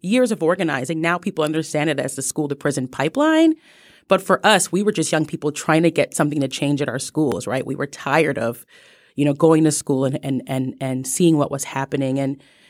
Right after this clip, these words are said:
you know, it was amazing because not only were we able to actually get policy change, but just watching young people open up these comic books and say, "Hey, I'm not a bad kid 'cause I've been suspended.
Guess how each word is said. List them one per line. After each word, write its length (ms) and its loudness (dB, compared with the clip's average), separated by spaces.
you 120 2
know, 220 4
it 80 2
was 160 2
amazing 480 2
because 240 -4
not 160 0
only 180 4
were 160 2
we 140 2
able 200 0
to 60 4
actually 360 0
get 160 -4
policy 500 0
change, 580 -2
but 220 -2
just 220 -2
watching 500 0
young 220 4
people 360 -2
open 280 2
up 120 0
these 160 -2
comic 380 -2
books 200 -6
and 120 -2
say, 160 -4
"Hey, 240 2
I'm 120 0
not 180 0
a 40 -2
bad 320 -2
kid 240 -4
'cause 100 -8
I've 140 -6
been 140 -8
suspended. 680 -2